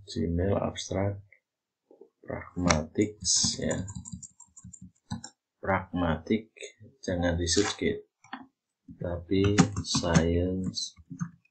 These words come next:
direct, ya. Science direct misalnya. Oke. Nah, ini banyak, ya. Banyak kita kopas, ya.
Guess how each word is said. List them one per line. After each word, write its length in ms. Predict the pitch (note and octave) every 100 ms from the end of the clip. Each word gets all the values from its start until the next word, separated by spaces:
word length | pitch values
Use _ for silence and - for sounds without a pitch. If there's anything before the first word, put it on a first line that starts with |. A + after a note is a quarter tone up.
| -
direct, 480 | - - - - - - - - -
ya. 160 | - E2 - _ - - - - _ - - -
Science 360 | - C2 C2 -
direct 440 | B1 C#2 G#1 - -
misalnya. 500 | - - - - - - - _ _ _ _ - - _ _ _ _ _ _ _
Oke. 560 | - D#2 D#2+ C#2+ C3+ F2+ - _ _ _ _ _ _ _ - _ _
Nah, 80 | -
ini 160 | E2+ F2+
banyak, 560 | D2+ D2+ F2 G2+ - - -
ya. 240 | F#2+ - - _ _ - _ _ _ _ _ - _
Banyak 500 | - - E2+ E2+ - - - _ _ _
kita 720 | E2 E2 - E2 E2 D#2+ F2 G2 -
kopas, 540 | - G2+ - G2 A#2 - - - - - -
ya. 320 | - G#2+ G2+